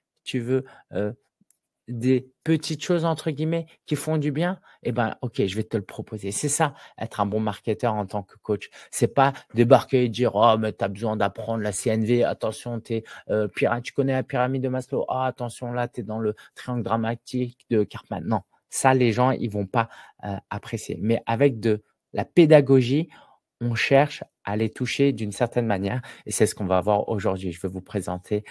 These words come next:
euh, non pas une, mais trois méthodes marketing pour attirer des clients aujourd'hui. Deuxième point, il y a une histoire de timing aussi. C'est-à-dire que à,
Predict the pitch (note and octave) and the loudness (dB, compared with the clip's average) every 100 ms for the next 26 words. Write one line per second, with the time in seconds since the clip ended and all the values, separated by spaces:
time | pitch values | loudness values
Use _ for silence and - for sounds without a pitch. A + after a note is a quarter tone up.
0 | - - - F#2 F#2 A2+ A#2+ B2 G#2+ C#3 | -20 -20 -10 -8 -6 -2 2 4 4 4
1 | D#3 A#2+ G2+ - - F3 D3 A2+ G2 - | 4 4 0 -4 2 4 4 2 0 2
2 | F#2+ G2 - _ - G2 - G#2+ A2+ G#2 | 0 0 -16 _ -8 -4 -2 -2 -4 0
3 | F#2+ F#2+ G#2 F#2+ F#2 - _ F#2+ F#2 _ | 0 0 -6 -6 -8 -14 _ -8 -8 _
4 | _ _ A#2+ G2 E2+ - _ _ _ _ | _ _ -6 -2 -2 -4 _ _ _ _
5 | _ _ _ - A#2+ C#3+ F3 D#3+ D#3 F#3 | _ _ _ -2 6 8 10 8 8 8
6 | D3 A#2 C3 - F3 G#2 - - C3+ B2 | 8 6 6 6 6 6 4 6 6 6
7 | F#2+ F2 _ G#2+ G2 - - _ - - | 2 -6 _ -8 -8 -12 -16 _ -20 -20
8 | - - - - _ _ _ - - E3+ | -20 -20 -20 -20 _ _ _ -10 6 8
9 | E3+ D#3 C#3+ B2 - _ C3 | 8 6 6 6 2 _ -4